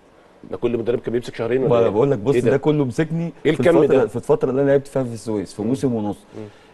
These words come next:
Speaker 2: الناس بتتنفس وبتعشق الكورة، زي بورسعيد،
Speaker 1: طبعًا.
Speaker 2: زي اسكندرية.
Speaker 1: طبعًا.
Speaker 2: كده أنا بشبههم جدًا عشان لعبت في المصري برضو بجمهور بورسعيد. الجمهور في السويس، آه، يمكن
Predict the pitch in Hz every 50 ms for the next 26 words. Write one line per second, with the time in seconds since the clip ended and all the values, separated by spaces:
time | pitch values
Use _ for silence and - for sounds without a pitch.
0 | _ - 104 107 135 165 131 135 135 - - - 131 143 - - - - 113 92
1 | - 123 - 113 95 - - 101 85 87 98 147 170 170 170 160 147 131 127 -
2 | - - 90 113 127 135 135 117 110 127 135 131 - - 117 107 101 104 98 90
3 | 78 - - 76 78 78 80 73 - - - - _ _ - - 135 143 165 160
4 | 147 143 - 123 113 120 160 165 165 156 135 127 156 160 143 147 120 104 - 131
5 | 131 139 139 - 135 113 110 110 135 147 - 143 127 120 135 151 151 160 151 -
6 | - _ - - - 104 107 113 123 143 139 131 120 104 - 95 95 90 87 -
7 | - 90 80 95 101 113 127 117 123 - - 98 104 123 139 143 - - - 113
8 | 101 90 85 - - - - _ _ _ - - - - - - _ _ _ _
9 | _ _ - 104 95 - - -